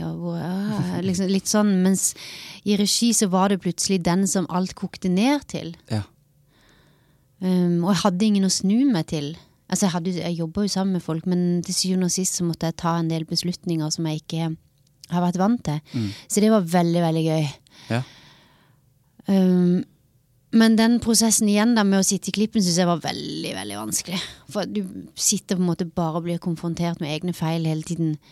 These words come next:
Speaker 2: Ja.
Speaker 1: Ja, hvilke innstillinger har jeg ikke? Altså, det var liksom et sånt, eh, ja, det var rett og slett bare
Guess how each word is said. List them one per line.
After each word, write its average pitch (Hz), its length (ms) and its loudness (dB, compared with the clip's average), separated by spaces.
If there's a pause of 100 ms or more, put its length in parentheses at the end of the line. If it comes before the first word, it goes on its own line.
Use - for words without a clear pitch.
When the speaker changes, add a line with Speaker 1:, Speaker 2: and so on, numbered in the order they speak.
(140)
Speaker 2:
Ja. 98 160 -2 (1800)
Speaker 1:
Ja, 165 140 2 (480)
hvilke 175 340 -2
innstillinger 160 580 0
har 151 200 -2
jeg 180 160 -6
ikke? - 240 -8
Altså, 190 180 0
det 175 120 -2
var 170 200 0
liksom 165 300 -4
et 160 100 -6
sånt, 151 320 -6 (1120)
eh, 196 560 -6 (440)
ja, 196 140 2 (180)
det 196 220 -2
var 180 200 2
rett 175 120 -2
og - 60 -6
slett 170 160 -6
bare 160 360 -2